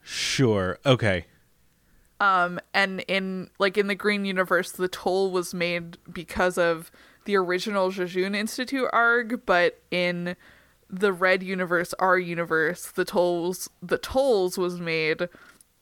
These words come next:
Speaker 2: uh, because of the Institute documentary and Grandview, and Grandview Boulevard, which was, like, a spin-off documentary.
Speaker 1: Okay.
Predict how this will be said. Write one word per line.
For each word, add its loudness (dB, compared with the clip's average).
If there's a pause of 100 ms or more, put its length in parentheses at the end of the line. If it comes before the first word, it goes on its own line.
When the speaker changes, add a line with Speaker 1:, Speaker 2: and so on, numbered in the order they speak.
Speaker 2:
uh, 4
because 0
of 0
the -6
Institute -6
documentary -2
and -6
Grandview, -4 (520)
and 0
Grandview 0
Boulevard, 2
which -6
was, -4
like, -2
a 0
spin-off -2
documentary. -6 (460)
Speaker 1:
Okay. 0